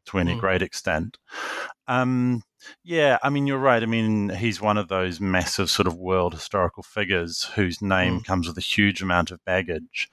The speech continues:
Speaker 2: Mm.
Speaker 1: And yeah, I mean, I, <clears throat> you're right. I mean, I did want to basically have a disclaimer in there to
Speaker 2: Yeah.
Speaker 1: say,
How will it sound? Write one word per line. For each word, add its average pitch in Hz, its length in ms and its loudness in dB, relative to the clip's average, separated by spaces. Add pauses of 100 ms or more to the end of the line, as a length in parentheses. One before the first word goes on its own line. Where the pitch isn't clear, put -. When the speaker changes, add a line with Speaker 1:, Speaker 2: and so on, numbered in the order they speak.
Speaker 2:
Mm. 107 300 -12 (200)
Speaker 1:
And 107 640 -2 (600)
yeah, 127 280 0
I - 40 -8
mean, 113 140 -2
I, 110 220 2
<clears throat> 113 420 0
you're 104 120 -6
right. 104 220 4
I 104 80 0
mean, 101 140 0
I 101 80 4
did 95 240 -4
want 92 220 0
to 101 80 -16
basically 85 400 -2
have 90 160 2
a 82 40 -10
disclaimer 92 600 0
in 87 140 0
there 85 220 4
to 101 140 -8
Speaker 2:
Yeah. 113 80 -6
Speaker 1:
say, 90 520 -2